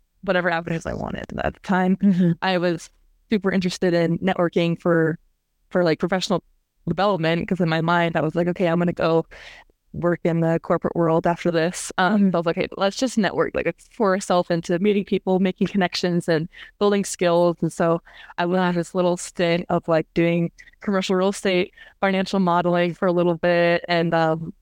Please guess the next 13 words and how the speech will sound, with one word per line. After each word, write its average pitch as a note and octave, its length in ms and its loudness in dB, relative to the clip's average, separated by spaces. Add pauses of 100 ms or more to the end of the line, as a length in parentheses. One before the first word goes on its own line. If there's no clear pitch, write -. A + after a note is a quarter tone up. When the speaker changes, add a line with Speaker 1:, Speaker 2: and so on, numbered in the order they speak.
(180)
Speaker 1:
kind F#3+ 180 0
of F3 160 -2
dabbling F3 440 2
in F3 100 0
Excel, A3+ 540 0
learning F#3 220 0
how F#3+ 100 0
to E3+ 80 0
use G3 260 2
these F#3+ 220 0
things, F3+ 440 0
and E3+ 160 0
networking, F3 580 0